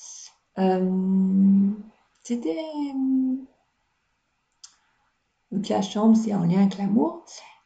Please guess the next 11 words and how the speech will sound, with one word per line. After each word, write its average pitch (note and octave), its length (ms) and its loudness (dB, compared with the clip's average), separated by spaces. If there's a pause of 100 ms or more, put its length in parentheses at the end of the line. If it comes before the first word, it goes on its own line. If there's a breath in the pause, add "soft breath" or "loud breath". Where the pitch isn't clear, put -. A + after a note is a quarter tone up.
(140)
Et G#3+ 80 0
on A3 60 6
va A3+ 80 6
dire D#4 220 -2
que - 280 -6
l'amour A#3 420 0
était A#3+ 260 -6
pas C#4 200 -10
un C4 440 -6 (100)
petit, C4 260 -8 (800)
voilà. G#3 420 -6